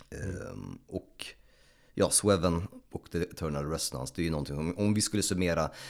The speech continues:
Speaker 2: tjugotalets bästa platta så skulle den där hamna. På, på samma sätt som du beskriver Wild Run.
Speaker 1: Mm. Wild Run.
Speaker 2: Eh, Wild Run.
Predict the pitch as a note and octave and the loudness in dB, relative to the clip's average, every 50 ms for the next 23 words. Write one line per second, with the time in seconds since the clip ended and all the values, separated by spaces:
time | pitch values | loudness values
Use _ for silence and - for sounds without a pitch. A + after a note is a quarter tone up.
0 | - - - - - F#2+ F2 D#2 E2 - E2 D#2 D2+ - - D2+ - - C#2+ - | -16 -12 -6 0 2 2 2 2 2 2 2 0 0 0 -2 -4 -4 -4 -6 -4
1 | - D2+ - - - D#2+ D2 - D2 - - D2 C#2+ C#2 C#2+ C#2+ C2 B1+ A#1+ A#1+ | -4 -4 -4 -2 -4 -2 -2 0 -2 -2 -2 -2 -2 -2 0 0 -2 -2 -4 -6
2 | A#1+ A#1+ A1+ A1 - - - - - C2 C2 - - - E2+ D#2 D2 - D2+ C#2 | -6 -6 -8 -8 -10 -12 -18 -12 -12 -10 -10 -6 -4 -4 -4 -2 -4 -4 -6 -4
3 | D#2 D#2 C#2+ C2+ B1 - - - D2+ C2+ B1+ C#2 C#2+ C#2 C#2 C2+ C2 B1 G#1+ G#1+ | -4 -4 -4 -4 -6 -6 -6 -6 -4 -4 -2 -2 -2 -2 -2 -2 -4 -6 -8 -8
4 | G1+ - - - - _ _ - G2 F#2+ F2+ F2+ G2+ - - - - - - _ | -10 -12 -16 -18 -20 _ _ -12 -10 -8 -8 -8 -10 -14 -20 -20 -20 -20 -20 _
5 | - - - _ - - - G2 G2 G2 F#2+ F2+ F2+ F2 E2 D2 C2+ C2+ B1+ C2 | -20 -20 -20 _ -16 -6 -4 -2 -2 -2 -2 -2 -2 0 0 0 0 0 -2 -4
6 | C2 - - _ _ - - _ - - - - D#2 F2 E2 D#2+ C#2 C2 B1+ B1 | -6 -8 -14 _ _ -20 -20 _ -20 -18 -8 -2 0 0 2 2 0 -2 -2 -4
7 | A1+ G#1 G1+ | -6 -6 -10